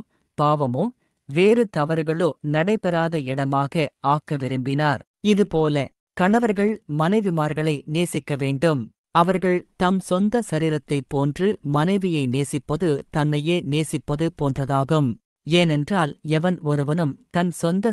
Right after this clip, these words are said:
சரீரத்தை வெறுக்க மாட்டான். ஒவ்வொருவனும் தம் சரீரத்தை நல்ல உணவு கொடுத்து காப்பாற்றுவான். இதைத்தான் கிறிஸ்துவும் சபைக்காகச் செய்தார். ஏனென்றால் நாம் அவரது உறுப்புக்கள். ஒரு மனிதன் தனது தந்தையையும்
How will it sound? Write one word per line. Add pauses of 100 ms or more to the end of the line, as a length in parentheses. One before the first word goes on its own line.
சரீரத்தை (140)
வெறுக்க
மாட்டான். (200)
ஒவ்வொருவனும்
தம் (100)
சரீரத்தை
நல்ல
உணவு
கொடுத்து
காப்பாற்றுவான். (220)
இதைத்தான்
கிறிஸ்துவும் (160)
சபைக்காகச்
செய்தார். (280)
ஏனென்றால்
நாம்
அவரது
உறுப்புக்கள். (360)
ஒரு
மனிதன்
தனது
தந்தையையும்